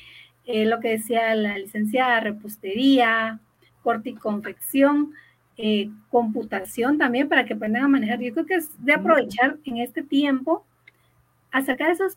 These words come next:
cursos o aquellas cositas que nos gustan para poder tener algo más que ofrecer también en un puesto de trabajo. A veces le dicen, "Usted puede hacer tal cosa", pues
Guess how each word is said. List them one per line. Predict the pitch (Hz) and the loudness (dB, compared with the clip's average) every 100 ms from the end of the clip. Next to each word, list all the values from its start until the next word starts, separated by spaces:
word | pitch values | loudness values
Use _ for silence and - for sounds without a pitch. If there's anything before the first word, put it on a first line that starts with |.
| - | 0
cursos | 339 370 339 311 302 302 | 2 2 0 -2 -2 -4
o | |
aquellas | 240 269 285 311 311 | -4 -2 -2 -2 -4
cositas | 240 247 269 302 | -8 -6 -4 -4
que | 302 | -2
nos | 220 202 | -4 -4
gustan | 226 320 339 - 320 349 - - - _ - | 2 2 2 2 2 2 -6 -18 -20 _ -2
para | 233 220 | 0 0
poder | 208 214 214 | 0 -2 0
tener | 254 247 254 269 - | -4 -2 -2 -6 -2
algo | 240 247 262 247 | 4 4 4 2
más | 247 277 285 285 | 4 4 2 -2
que | - 233 | -2 -2
ofrecer | 226 214 214 254 294 | -2 -6 -4 -2 -2
también | 262 226 233 | -2 -4 -4
en | 240 | -4
un | 240 | -4
puesto | 240 240 254 | -2 -2 -2
de | 247 | -4
trabajo. | 190 202 220 | -4 -4 0
A | 247 | 2
veces | 247 285 277 - - - - | 2 0 -4 -14 -20 -20 -8
le | 240 | -6
dicen, | 226 269 | 2 2
"Usted | 269 285 | 2 2
puede | 349 | 4
hacer | 349 339 | 4 0
tal | 330 330 | 0 0
cosa", | 427 415 262 214 | 0 -2 -2 -4
pues | 220 | -8